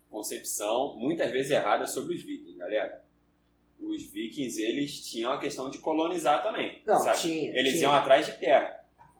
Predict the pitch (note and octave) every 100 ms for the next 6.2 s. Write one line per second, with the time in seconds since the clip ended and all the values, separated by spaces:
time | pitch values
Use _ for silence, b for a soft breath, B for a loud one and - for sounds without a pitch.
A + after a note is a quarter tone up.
0 | - - D3 E3 E3+ E3 D#3+ D3+ C#3+ G#2+
1 | - - _ _ - B2+ B2+ C3+ C#3+ D#3+
2 | D3+ D3+ D#3+ F3 D#3 - C#3 C3+ B2+ A2+
3 | - B2 B2+ D#3 D#3 A#2+ A2 D3+ E3 A#2+
4 | - C3+ G3+ - - - _ _ _ _
5 | _ - C3+ C#3+ D3+ B2 C#3 G#3+ B2 G2+
6 | -